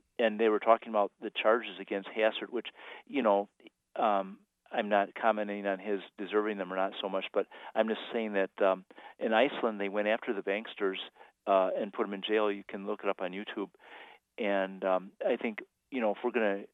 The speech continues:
jail corrupt people, they, they were talking about banking laws he was, um, accused of violating or something, w-, and whether he's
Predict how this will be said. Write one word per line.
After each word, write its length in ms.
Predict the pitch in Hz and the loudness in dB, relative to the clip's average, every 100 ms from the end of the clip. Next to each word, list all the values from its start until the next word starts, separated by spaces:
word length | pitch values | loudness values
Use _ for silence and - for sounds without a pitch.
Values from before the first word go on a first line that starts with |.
| - - | -20 -4
jail 240 | 123 107 - | 2 4 2
corrupt 280 | - 107 _ _ | 2 2 _ _
people, 640 | - 120 107 98 95 98 - - _ _ - | -8 -2 0 2 0 -6 -14 -18 _ _ 2
they, 200 | 113 110 110 | 4 4 2
they 80 | 113 | -2
were 60 | |
talking 220 | 98 107 - | 2 2 2
about 240 | 92 92 | -2 -2
banking 400 | 98 101 - 95 | -4 -4 -6 -4
laws 220 | 90 95 101 | 0 0 0
he 100 | 98 | -6
was, 180 | 92 87 90 | -6 -6 -2
um, 240 | 87 87 - | -2 -2 -10
accused 420 | - - 107 - | -16 -10 -8 -4
of 120 | 98 90 | -4 0
violating 440 | 101 101 98 95 | 2 2 0 -4
or 120 | 92 95 | -8 -4
something, 320 | 104 - 95 - - - _ _ | -4 -4 -12 -14 -20 -20 _ _
w-, 200 | - 117 | -8 -4
and 140 | 120 110 | -2 0
whether 180 | 101 | 2
he's 120 | 101 | 0